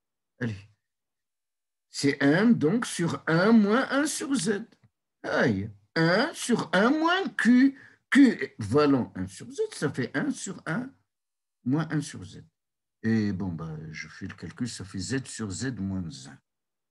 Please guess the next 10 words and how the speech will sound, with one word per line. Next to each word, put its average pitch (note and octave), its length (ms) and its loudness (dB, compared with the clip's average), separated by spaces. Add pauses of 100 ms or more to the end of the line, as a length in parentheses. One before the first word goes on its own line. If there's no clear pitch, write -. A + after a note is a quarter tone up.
(1500)
Quand D#3 380 0
est-ce - 320 2
que - 220 -14 (440)
un D#3+ 240 2
sur - 400 -8
un D#3 140 2
moins B2 380 2
Q, - 520 -12 (720)
non, A#2 140 2
non, G2 160 -4